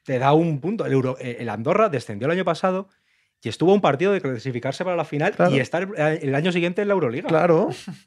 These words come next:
Speaker 1: Es que
Speaker 2: Dices,
Speaker 1: esto
Speaker 2: entonces es, es un sinsentido, sinsentido de tal calibre que,
Speaker 1: Claro.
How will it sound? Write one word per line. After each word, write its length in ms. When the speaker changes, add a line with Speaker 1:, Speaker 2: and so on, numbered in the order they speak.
Speaker 1:
Es 80
que 60
Speaker 2:
Dices, 160
Speaker 1:
esto 120
Speaker 2:
entonces 320
es, 140
es 180
un 80
sinsentido, 540
sinsentido 500
de 60
tal 180
calibre 440
que, 340
Speaker 1:
Claro. 240